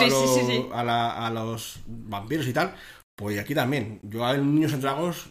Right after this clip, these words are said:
Speaker 2: en nuestra partida nunca nos han puesto nombre. En plan, "Somos los guerreros de los golfos de, de Azeroth", yo qué sé, algo así. <laughs> Pues no.
Speaker 1: No, la verdad que no.
Speaker 2: <laughs> Pues ellos han puesto, se llaman Vox Machina, por eso se llama La Leyenda
Speaker 1: Leyenda
Speaker 2: de
Speaker 1: de
Speaker 2: Vox
Speaker 1: Vox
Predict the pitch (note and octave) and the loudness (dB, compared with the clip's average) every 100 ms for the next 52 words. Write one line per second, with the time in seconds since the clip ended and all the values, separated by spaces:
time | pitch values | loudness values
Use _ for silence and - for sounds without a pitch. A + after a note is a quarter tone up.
0 | _ G#2+ G#2 A2+ A2 G2+ G2 C3 D3+ D3 | _ -14 -10 -8 -6 -8 -6 -4 -2 0
1 | A2 G#2+ G#2+ G#2+ G#2 - G2+ A2 G2+ G2+ | -2 -2 -6 -8 -12 -12 -8 -6 -8 -6
2 | A2+ B2 D3+ G3 A3 G#3 F3+ D#3+ D3 C#3 | -4 0 4 6 8 8 8 8 6 4
3 | C3+ C#3 C3+ F#3 A3+ F3+ D#3+ D3 C#3+ B2+ | 2 2 4 4 4 4 4 4 2 2
4 | E3 G#3+ G3+ E3+ C#3+ B2+ A#2+ A#2 A#2 A2 | 0 2 2 4 4 4 2 0 -2 -2
5 | A#2 - A#2+ A2+ G#2+ A#2+ - C#2+ A#2 - | -4 -2 -2 -2 -4 -8 -8 -8 -8 -10
6 | - - - - C6 B5+ - - - C6+ | -12 -12 -2 0 0 -2 0 2 2 2
7 | G#3 G3 F3 - D#3+ F#4 G#4 A#3 G3 A3 | 2 4 4 4 0 2 4 6 6 6
8 | B3+ A3 A#3+ B2+ - - D4 - A#2 A#2 | 6 4 0 -6 -8 -8 -8 -8 -4 0
9 | D#3 E3+ D3 D#3+ D#3 C#3 C#3 B2 A2 - | 2 4 2 2 2 2 2 0 -4 -8
10 | F#2+ G2 F2+ A2 G#2+ A2+ A2 B2 B3+ B2 | -10 -10 -10 -10 -8 -6 -4 -4 -4 -8
11 | F2+ F#3+ F3 D#3+ D3+ D3+ D#3 | -4 -2 0 0 -2 -4 -2